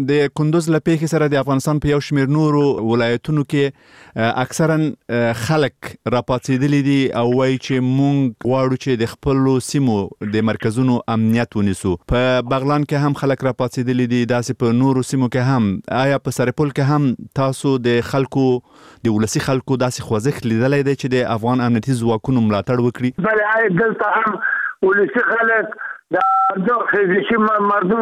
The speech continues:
Speaker 2: خیزشي په نوم باندې دا خلک هم دلته پاڅېدلي دي. دولت سره خپل همکاري اعلان کړ او موږ ورته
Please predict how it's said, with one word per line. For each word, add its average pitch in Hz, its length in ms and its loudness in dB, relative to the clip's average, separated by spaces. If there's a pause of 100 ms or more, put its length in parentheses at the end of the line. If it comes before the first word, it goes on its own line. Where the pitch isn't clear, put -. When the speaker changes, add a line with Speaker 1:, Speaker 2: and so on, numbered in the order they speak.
(140)
Speaker 2:
خیزشي 190 440 0 (120)
په 226 140 2
نوم 226 120 2 (120)
باندې 214 1080 -2
دا 202 80 2 (100)
خلک 214 380 0 (640)
هم 190 400 0
دلته 220 260 0 (840)
پاڅېدلي 208 680 2
دي. 233 80 2 (160)
دولت 208 400 2
سره 208 240 2
خپل 208 240 0
همکاري 202 480 0
اعلان 226 400 2
کړ 226 140 0 (640)
او 180 80 2 (100)
موږ 208 220 2
ورته 208 240 -2